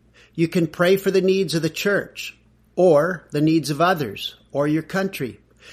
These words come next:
If you want to pray for specific needs of others, you can make a prayer document in your phone and keep track of them there. Just spend time with Jesus talking to Him.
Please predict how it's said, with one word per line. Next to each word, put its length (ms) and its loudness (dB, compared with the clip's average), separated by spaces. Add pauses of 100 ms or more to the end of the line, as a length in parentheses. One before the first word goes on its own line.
(180)
If 160 -4
you 80 4
want 240 2
to 80 0
pray 320 2
for 180 -2
specific 680 -2
needs 480 -2 (440)
of 160 -2
others, 560 0 (420)
you 140 0
can 200 0
make 240 2
a 40 0
prayer 400 0
document 640 -2
in 180 -2
your 120 -2
phone 440 2
and 360 -6
keep 260 -4
track 340 -4
of 140 -8
them 300 -2
there. 420 -4 (640)
Just 280 2
spend 380 2
time 300 2
with 160 0
Jesus 640 -2 (200)
talking 480 -2
to 100 -4
Him. 360 -8